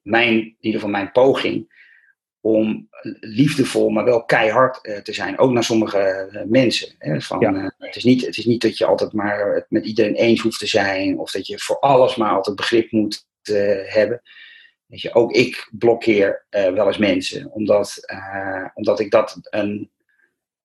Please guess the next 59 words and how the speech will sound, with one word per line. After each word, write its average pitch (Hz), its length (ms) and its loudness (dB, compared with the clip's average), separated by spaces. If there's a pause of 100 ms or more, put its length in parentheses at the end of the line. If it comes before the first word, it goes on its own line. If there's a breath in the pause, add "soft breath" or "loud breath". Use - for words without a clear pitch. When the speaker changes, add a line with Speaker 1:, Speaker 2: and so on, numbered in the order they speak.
(640)
Speaker 1:
gewenste 131 580 2
reactie, 110 640 2
eh, 104 220 -6
vind 104 440 -2
om 107 360 -2 (120)
hun 113 240 4
met 110 140 4
iets - 180 -6
te - 80 -10
confronteren. - 720 0
Hè? 151 220 -8
Dus 113 120 -4
Speaker 2:
Ja. 101 60 2
Speaker 1:
dan, 95 200 2 (120)
eh, 92 200 -8
dan 95 120 -6
denk 98 140 -2
ik 98 100 -10
van, 104 100 -2
ja, 101 160 0
weet 95 120 2
je, 95 60 -10
het 104 80 -12
heeft 101 140 -2
niet 104 100 0
zoveel 92 200 -4
zin 104 220 2
om 101 80 2
jou 101 180 2
op 98 80 0
een 95 80 -10
andere 104 300 2
wijze, 95 640 -2
eh, 92 560 -6
te 98 120 -12
proberen 95 440 0
te - 80 -16
bereiken. 90 480 0
Dus 95 140 -16
dan 98 180 -6
doe 107 120 -4
ik 104 60 -6
het 98 100 -10
maar 92 140 -6
op 87 60 -12
deze 104 300 2
manier. 98 160 -4
Dan 110 80 4
hoop 117 100 0
ik 107 80 -6
dat 110 140 -2
het - 160 -14
je, 104 120 -16
dat 113 180 0
het 110 140 -12
<laughs> 127 160 -2
je 147 140 0
alsnog 147 320 2
bereikt. 101 480 0